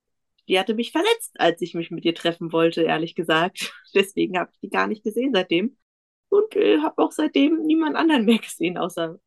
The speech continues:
mein Partner und, äh, der wollte nicht mit mir darüber sprechen.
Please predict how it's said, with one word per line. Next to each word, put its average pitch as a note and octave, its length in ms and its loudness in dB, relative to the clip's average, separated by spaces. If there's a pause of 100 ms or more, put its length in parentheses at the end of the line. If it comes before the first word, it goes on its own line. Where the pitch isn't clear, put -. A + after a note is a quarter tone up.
(160)
mein D#3+ 160 -2
Partner A3 520 -2
und, A3+ 340 -4
äh, B2+ 320 2 (500)
der A3+ 160 2
wollte D#3 200 2
nicht D3 160 -6
mit - 100 -14
mir C#3 100 -2
darüber C#3 300 -2
sprechen. - 460 -4